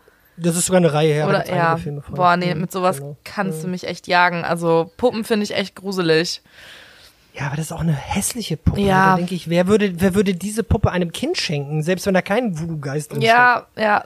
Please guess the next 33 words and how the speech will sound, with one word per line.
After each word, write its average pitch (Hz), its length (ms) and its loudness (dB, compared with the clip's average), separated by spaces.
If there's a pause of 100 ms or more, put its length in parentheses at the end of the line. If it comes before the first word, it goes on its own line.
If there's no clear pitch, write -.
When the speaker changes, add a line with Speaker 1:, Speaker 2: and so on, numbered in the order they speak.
Speaker 2:
das 208 200 -8
stimmt. 202 480 -6 (840)
Ja, 165 320 0 (120)
Speaker 1:
Ah, 151 60 -10
ja. 143 60 -6 (180)
Speaker 2:
komisch. 160 520 -8 (1300)
Ja, 214 300 4
gut. 220 440 -6
Ähm, 190 840 0 (1500)
ähm, 180 320 -4
ähm, 180 220 -6
ähm, 175 180 -8
ähm, 170 140 -10
ähm, 202 140 -4
ja, 208 200 2
also 175 200 0
die 190 100 -8
Puppe 220 260 -4
erledigt 208 380 -2
sich 220 140 -8
dann 208 140 0
irgendwie 185 240 -4
selbst, 170 640 0 (240)
ne? 202 340 2 (100)
Ähm, 185 480 -2
wo 180 380 0
Jane 185 400 -2
und 185 320 -4
Shao 180 300 2
dann 180 120 0
auch 180 100 0
noch 185 120 -4
drüber 170 520 2